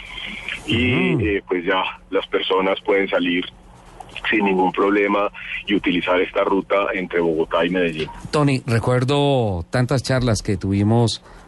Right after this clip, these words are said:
Speaker 2: un par de años atrás en la que, eh, nos comentabas que, eh, la, la, la promesa de Terpel es que, por ejemplo, quien salga motorizado de acá a la costa,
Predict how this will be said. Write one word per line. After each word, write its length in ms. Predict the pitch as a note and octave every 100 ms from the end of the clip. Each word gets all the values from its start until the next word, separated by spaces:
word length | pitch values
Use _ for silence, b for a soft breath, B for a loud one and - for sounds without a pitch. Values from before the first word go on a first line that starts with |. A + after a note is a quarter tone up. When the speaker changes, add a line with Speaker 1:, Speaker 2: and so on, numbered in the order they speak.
| -
Speaker 2:
un 140 | A2
par 180 | F#2+ A#2+
de 120 | B2
años 340 | A#2+ A#2 A2+ G#2
atrás 420 | F#2+ G#2+ G#2+ - B B B
en 100 | A2
la 100 | G#2
que, 560 | - A2 G#2 G2+ G2+ A2 - - -
eh, 640 | C3+ A2 G#2+ G#2 G2 G2 - -
nos 200 | C#3 B2+
comentabas 480 | C3+ B2 B2 D3+ D#3+
que, 260 | D#3+ C3 - B B B -
eh, 400 | D3+ B2 A#2+ B2 - - -
la, 280 | F3+ C#3+ C#3
la, 220 | D#3+ C3+ C#3
la 180 | C#3 B2
promesa 540 | C#3+ D#3+ G#3 - B2
de 120 | A2
Terpel 540 | - A2 - C3+ A#2 A#2
es 140 | A2+
que, 100 | -
por 120 | C3+
ejemplo, 300 | A2 B2+ C#3+
quien 260 | A#2+ A#2+ G#2+
salga 280 | - C#3+ D3
motorizado 580 | C#3+ B2 G#2 A#2 G#2 G2 B B B
de 160 | B2 B2+
acá 300 | G#2 C#3+ D3+
a 180 | - B2+
la 160 | A#2
costa, 500 | - C#3 A#2+ - A2+